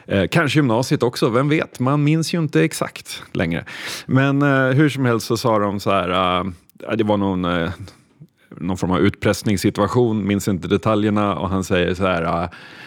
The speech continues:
eh, "I want a hundred thousand dollars up front",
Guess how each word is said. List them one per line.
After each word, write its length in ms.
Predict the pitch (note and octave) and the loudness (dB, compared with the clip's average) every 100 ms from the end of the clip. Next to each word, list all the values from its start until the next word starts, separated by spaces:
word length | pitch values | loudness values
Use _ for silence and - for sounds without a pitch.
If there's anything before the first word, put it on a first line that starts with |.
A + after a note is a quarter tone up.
| - - - - _ - | -18 -16 -18 -20 _ 0
eh, 120 | B2 | 2
"I 100 | A2+ | 2
want 340 | A#2+ A#2+ G#2+ | 2 0 -2
a 60 | G#2 F2+ | -2 0
hundred 400 | B2 A2 A2 G2 | 0 2 0 0
thousand 480 | A#2+ A2+ G#2 A2 G2+ | 0 2 2 0 2
dollars 500 | G#2+ G#2 G2+ G2+ - _ _ _ - | 2 2 0 -2 -8 _ _ _ -2
up 220 | A#2 - - | -2 -2 -16
front", 840 | - C3+ A#2+ - - _ - - | -2 0 0 -4 -14 _ -14 -14